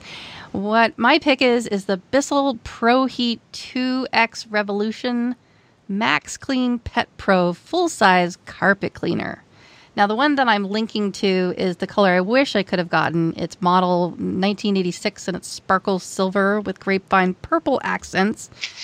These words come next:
That gives you a clue as to why, why I wish I would have been able to get that one.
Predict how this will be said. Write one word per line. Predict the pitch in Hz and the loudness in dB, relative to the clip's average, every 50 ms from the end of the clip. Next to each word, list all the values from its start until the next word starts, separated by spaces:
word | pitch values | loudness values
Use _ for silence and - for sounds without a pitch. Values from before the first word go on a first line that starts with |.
| - - | -14 -4
That | - 180 175 349 | 0 0 2 2
gives | 233 170 165 | 0 0 -2
you | 165 | -4
a | 156 | -4
clue | - - 190 170 | 0 2 2 2
as | 160 - | 2 2
to | - 170 | 0 -2
why, | 165 175 165 147 156 160 156 - - - - - | 2 2 2 4 2 2 -2 -4 -10 -20 -20 -10
why | - 170 147 131 131 143 | -6 -6 -4 -4 -4 -4
I | |
wish | 147 156 156 - - - | -6 -6 -6 -6 -6 -6
I | - 156 | -6 -6
would | 170 185 196 | -2 0 0
have | 196 | 0
been | 190 196 | 2 2
able | 202 196 185 | 2 2 2
to | 196 | 2
get | 190 202 185 - | 2 2 2 2
that | - - 175 | 0 0 0
one. | 185 175 180 | 0 0 0